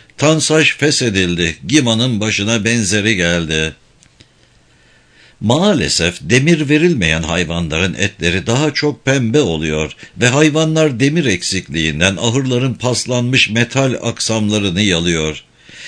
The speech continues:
Sekiz aylıkken aslında küçücük olması gereken danalar verilen hormonlar, antibiyotikler sayesinde irileştiriliyor. Taze doğal etler yiyemiyoruz artık.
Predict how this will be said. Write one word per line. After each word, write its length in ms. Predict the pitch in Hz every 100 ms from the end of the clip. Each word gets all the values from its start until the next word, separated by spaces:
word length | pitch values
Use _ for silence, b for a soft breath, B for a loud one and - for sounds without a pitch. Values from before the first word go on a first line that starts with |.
| B
Sekiz 440 | B - 156 214 170
aylıkken 640 | 165 151 180 - 131 143
aslında 580 | 98 120 - 95 87 98
küçücük 440 | - 170 143 131 131
olması 440 | 131 120 123 156
gereken 580 | 98 98 110 98 120 92
danalar 460 | 85 80 78 98 - B B
verilen 460 | 123 147 156 170
hormonlar, 760 | 139 117 143 107 117 107 95 95
antibiyotikler 1080 | 95 123 123 135 117 120 113 127 - 117 131
sayesinde 800 | - 120 113 107 117 110 117 -
irileştiriliyor. 1300 | 113 101 104 95 92 - 92 85 87 80 76 73 - _ _ B B B B B
Taze 540 | - 156 165 165 160 98
doğal 320 | 143 160 135
etler 400 | 135 107 139 107
yiyemiyoruz 760 | 87 90 127 135 98 90 78
artık. 500 | 87 82 - 80 78